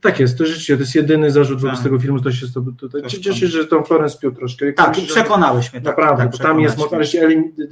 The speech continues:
Speaker 1: y, y, tak, ja pomyślałem rzeczywiście, że ona nie to, że gra źle, tylko ona tam nie gra, bo ona nie ma
Speaker 2: Tak,
Speaker 1: co grać
Speaker 2: dokładnie,
Speaker 1: po prostu.
Speaker 2: dokładnie, ona nie ma co
Speaker 1: To nie
Speaker 2: grać,
Speaker 1: jest jej
Speaker 2: dokładnie.
Speaker 1: wina, tylko
Speaker 2: Tak.
Speaker 1: rzeczywiście wina roli, to jest jedyna słaba rola w tym filmie, jedyny
Speaker 2: Dokładnie.
Speaker 1: minusik.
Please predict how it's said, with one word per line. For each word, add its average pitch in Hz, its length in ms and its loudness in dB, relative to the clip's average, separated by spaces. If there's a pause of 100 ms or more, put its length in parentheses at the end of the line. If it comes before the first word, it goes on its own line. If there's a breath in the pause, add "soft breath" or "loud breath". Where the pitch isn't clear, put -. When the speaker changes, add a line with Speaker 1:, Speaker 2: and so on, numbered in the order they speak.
(140)
Speaker 1:
y, - 20 -6 (600)
y, 143 80 -16
tak, 131 220 -4
ja 147 60 -4
pomyślałem 156 360 -6
rzeczywiście, 147 220 -8
że 147 100 -4
ona 156 120 -4
nie 170 140 0
to, 190 80 0
że 147 140 0
gra 139 200 2
źle, 123 240 2
tylko 160 160 -4
ona 165 80 -4
tam 175 160 0
nie 165 160 2
gra, 127 100 2
bo 131 60 2
ona 147 80 -2
nie 170 60 -2
ma 196 60 -2
Speaker 2:
Tak, 311 180 2
Speaker 1:
co 349 80 2
grać - 220 0
Speaker 2:
dokładnie, - 0 -
Speaker 1:
po 196 140 -2
prostu. - 60 -2
Speaker 2:
dokładnie, 131 200 -2
ona 135 120 0
nie 170 80 2
ma 180 80 0
co 175 140 -6
Speaker 1:
To - 60 -4
nie - 20 2
Speaker 2:
grać, 175 120 4
Speaker 1:
jest 175 100 0
jej 175 80 8
Speaker 2:
dokładnie. 160 160 0
Speaker 1:
wina, 156 140 0
tylko - 80 -12
Speaker 2:
Tak. - 100 -14
Speaker 1:
rzeczywiście 147 180 -6
wina 139 220 0
roli, 139 180 2
to 139 60 -8
jest 123 140 -6
jedyna 156 280 0
słaba 143 300 -2
rola 139 220 0
w - 60 -20
tym 123 120 -8
filmie, 123 260 -12
jedyny 147 220 -12
Speaker 2:
Dokładnie. 143 300 0
Speaker 1:
minusik. 127 440 -6